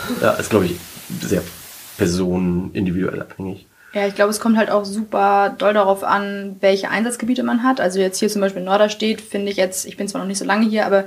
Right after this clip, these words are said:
Speaker 2: die Einsatzgebiete auch nicht so kritisch.
Speaker 1: Mhm.
Speaker 2: Aber ich bin halt auch unter anderem ja in Rendsburg und Kiel gefahren und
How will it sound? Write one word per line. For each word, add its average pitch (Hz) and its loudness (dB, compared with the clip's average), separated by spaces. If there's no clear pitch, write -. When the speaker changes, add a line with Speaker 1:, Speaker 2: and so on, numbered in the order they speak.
Speaker 2:
die - 0
Einsatzgebiete 208 0
auch 196 -4
nicht 196 -4
so 180 -6
kritisch. 311 -4
Speaker 1:
Mhm. 196 -4
Speaker 2:
Aber 196 4
ich 196 -2
bin 202 -2
halt 202 -2
auch 196 -2
unter 202 -4
anderem 196 -4
ja 180 -4
in 180 -4
Rendsburg 208 -2
und 190 -8
Kiel 226 0
gefahren 226 -2
und 190 -6